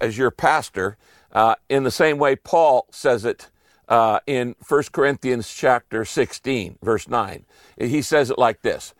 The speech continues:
"There is a great opportunity here for an effective work, even though there is also much opposition."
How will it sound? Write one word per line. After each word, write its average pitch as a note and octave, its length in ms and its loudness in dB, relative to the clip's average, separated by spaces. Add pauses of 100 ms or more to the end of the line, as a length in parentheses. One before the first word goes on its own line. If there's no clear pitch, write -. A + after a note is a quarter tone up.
(320)
"There D3+ 280 4
is C#3+ 200 2
a B2 120 2
great D#3+ 480 2
opportunity D#3 760 -4
here A#2+ 280 2
for A2+ 200 -2
an A2 60 -2
effective C#3 540 -2
work, A#2 440 0 (600)
even E3 440 0
though B2 260 6
there A#2+ 220 0
is A2+ 140 -2
also C#3 520 2 (180)
much B2 520 0 (240)
opposition." A2 800 0